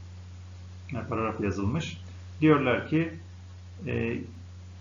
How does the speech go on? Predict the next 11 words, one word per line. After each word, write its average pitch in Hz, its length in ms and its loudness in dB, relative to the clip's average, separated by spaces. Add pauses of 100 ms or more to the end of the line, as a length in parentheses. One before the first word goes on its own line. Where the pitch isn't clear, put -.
(160)
gelecek 139 360 6
senenin, 139 440 4 (520)
e, 110 180 -2
gelecek 123 320 4
se-, 123 400 2
e, 107 60 0
senenin 123 360 2
sezonluk 127 680 2
biletlerini, 117 640 2 (580)
e, - 20 -6
almanızı, 120 920 4